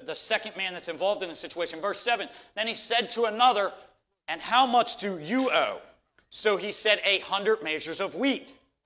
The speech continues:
They both owe a hundred measures. Hundred measures of oil, hundred measures of wheat. And he said to him, "Take your bill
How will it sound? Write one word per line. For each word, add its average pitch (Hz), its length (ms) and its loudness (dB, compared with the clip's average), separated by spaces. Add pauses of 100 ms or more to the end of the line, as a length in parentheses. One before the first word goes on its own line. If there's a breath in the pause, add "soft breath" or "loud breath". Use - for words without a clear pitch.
(340)
They 107 60 -14
both 135 360 -4
owe 165 160 4
a 143 100 2
hundred 196 520 0
measures. 240 560 4 (240 soft breath)
Hundred 147 220 -2
measures 151 320 2
of 143 100 0
oil, 247 340 10 (200)
hundred 202 220 4
measures 180 280 6
of 160 160 -2
wheat. 196 260 -6 (1160)
And 190 80 -6
he 214 60 -2
said 247 240 2
to 208 80 -2
him, 196 180 -2 (260)
"Take 254 320 0
your 285 200 8
bill 180 420 4